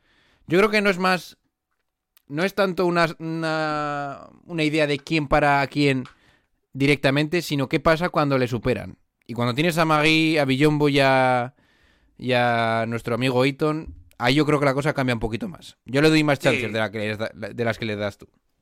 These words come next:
Speaker 2: Sí, yo también opino lo mismo. Y, pff, Draymond Green, sabemos que sano, puede frenar a Giannis perfectamente. Entonces,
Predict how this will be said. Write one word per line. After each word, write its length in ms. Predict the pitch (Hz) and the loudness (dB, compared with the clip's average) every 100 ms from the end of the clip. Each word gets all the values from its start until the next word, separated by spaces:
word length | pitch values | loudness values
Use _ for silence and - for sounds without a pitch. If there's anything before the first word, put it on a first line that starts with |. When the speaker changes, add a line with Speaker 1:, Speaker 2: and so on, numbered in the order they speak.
| _ - _ _ _ _ - | _ -20 _ _ _ _ -20
Speaker 2:
Sí, 240 | - 123 113 | -10 -8 -4
yo 220 | 117 123 | -4 -2
también 280 | 120 123 120 | -2 -4 -6
opino 720 | 117 117 110 110 110 107 107 | -6 -4 -2 -2 -2 -2 0
lo 100 | 107 | -2
mismo. 420 | 113 117 127 127 | -2 -2 -2 -2
Y, 320 | 120 113 104 - | 0 -2 -6 -12
pff, 140 | - 117 | -20 -6
Draymond 380 | 120 143 160 156 | 0 2 4 4
Green, 280 | 156 165 | 4 4
sabemos 440 | 165 135 127 139 131 | 2 2 2 0 -4
que 140 | 127 | -6
sano, 480 | - 120 127 143 156 | -4 -4 -4 -6 -8
puede 600 | - 104 101 98 90 76 - _ _ _ | -8 -6 -4 -6 -6 -10 -14 _ _ _
frenar 400 | - 110 107 113 | -10 -6 -2 -2
a 40 | 110 | 0
Giannis 320 | 110 110 110 | -4 -6 -6
perfectamente. 680 | 107 - 113 - 82 87 62 | -8 -6 -6 -4 -4 -6 -6
Entonces, 520 | - 71 - - | -8 -8 -8 -8